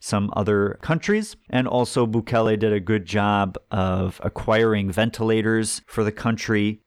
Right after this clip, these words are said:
And, uh, so there was some success there. Now, we mentioned that Bukele did not have congressional support at the beginning of his government, but that changed because in the midterm elections, Bukele, through the party Nuevas Ideas, New Ideas,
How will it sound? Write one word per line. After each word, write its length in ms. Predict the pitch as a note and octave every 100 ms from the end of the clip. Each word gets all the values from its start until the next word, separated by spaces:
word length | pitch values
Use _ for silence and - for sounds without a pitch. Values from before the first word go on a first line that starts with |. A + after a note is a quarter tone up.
| -
And, 520 | G2+ G2 F#2+ F#2+ G2
uh, 180 | F#2+ F#2
so 220 | - G#2
there 120 | G2+
was 140 | G2 -
some 160 | F#2+
success 460 | - - - F2+ -
there. 260 | F#2 D#2 _ _
Now, 260 | A2+ F2+ - _ _ _ A#2+
we 180 | A#2+
mentioned 540 | A#2+ C#3 - A#2 C#3 -
that 180 | G2+ F#2+
Bukele 600 | G#2 - A2+ G#2+ G#2 F#2
did 220 | G#2 G2+
not 260 | A2+ -
have 340 | - G#2+ G2+ -
congressional 520 | G2+ G2+ G#2 - G2+
support 640 | - G2+ - G3 B2+ - -
at 120 | -
the 80 | F2+
beginning 640 | G2 F#2 A2 G#2 G#2 G2+
of 260 | F#2+ F2+ -
his 600 | - F#2 F2+ E2+ - - -
government, 420 | C3 A#2+ B2+ - -
but 280 | C3 -
that 260 | C#3 D#3 -
changed 560 | - A3+ C#3 D2 - -
because 380 | A2 A#2 A2
in 100 | A2
the 80 | G#2+
midterm 580 | A#2+ C#3+ - C3 A#2+ A#2
elections, 800 | G#2+ G2 F#2 - G#2 F#2+ - - -
Bukele, 800 | G#2 G#2+ - A2+ A2 G#2 G2+ -
through 340 | A2+ A2+ A2 -
the 180 | G2+
party 460 | - - A2 G#2+ G#2
Nuevas 500 | G2 G#2+ G2+ F#2 -
Ideas, 640 | F#2+ A2 C3 C3 B2+ -
New 160 | G#2 G2+
Ideas, 720 | F2 F2 A#2+ C3 C3+ -